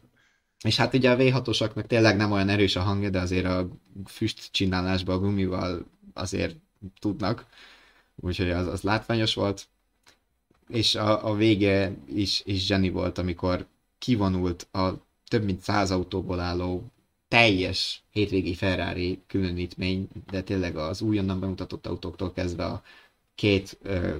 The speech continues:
idei Le Mans-i versenygép is, ö, körözött. Meg hát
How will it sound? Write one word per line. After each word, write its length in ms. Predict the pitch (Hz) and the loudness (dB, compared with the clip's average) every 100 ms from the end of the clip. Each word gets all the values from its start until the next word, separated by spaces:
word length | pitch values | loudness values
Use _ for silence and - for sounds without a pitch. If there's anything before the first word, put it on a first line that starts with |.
| - | -8
idei 360 | - 104 92 92 | -4 2 4 4
Le 80 | 110 | 4
Mans-i 260 | 107 104 | 4 4
versenygép 640 | 104 95 - 92 92 90 | 6 4 2 2 2 2
is, 320 | 92 - - - - | 2 0 -4 -8 -2
ö, 300 | 92 90 - - _ | 0 0 -2 -6 _
körözött. 640 | 104 90 82 90 - - _ - _ _ _ _ - | 0 2 2 -2 -4 -14 _ -20 _ _ _ _ -8
Meg 220 | 95 92 - | 0 0 2
hát 260 | 113 - | -2 -2